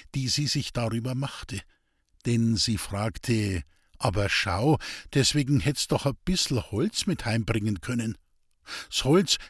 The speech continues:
könne die Leut doch nicht vom Köpfel aber schimpfen. Und weißt ja doch,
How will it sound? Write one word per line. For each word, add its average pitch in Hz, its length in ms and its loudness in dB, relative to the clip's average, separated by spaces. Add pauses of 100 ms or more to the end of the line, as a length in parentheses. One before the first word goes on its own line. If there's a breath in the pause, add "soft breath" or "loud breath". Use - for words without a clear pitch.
könne 160 240 6
die 147 200 4
Leut 156 240 2
doch - 120 -4
nicht 151 200 2
vom 127 200 2
Köpfel 220 380 0
aber 127 220 0
schimpfen. - 500 -2 (600 loud breath)
Und 139 240 2
weißt 139 340 2
ja 151 100 6
doch, - 360 0